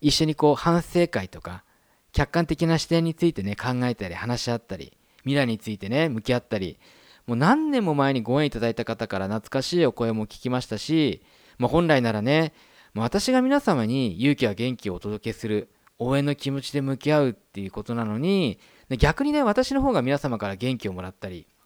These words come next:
応援をいただいてました。本当にね、感謝の気持ちでいっぱいです。もうこの場を借りてね、あの、感謝申し上げます。皆様からいただいたエネルギーは、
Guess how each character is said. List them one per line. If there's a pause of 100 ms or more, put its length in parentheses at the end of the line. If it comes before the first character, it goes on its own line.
(160)
応
援
を
い
た
だ
い
て
ま
し
た。 (500)
本
当
に
ね、
感
謝
の
気
持
ち
で
い
っ
ぱ
い
で
す。 (380)
も
う
こ
の
場
を
借
り
て
ね、 (240)
あ
の、
感
謝
申
し
上
げ
ま
す。 (1500)
皆
様
か
ら
い
た
だ
い
た
エ
ネ
ル
ギ
ー
は、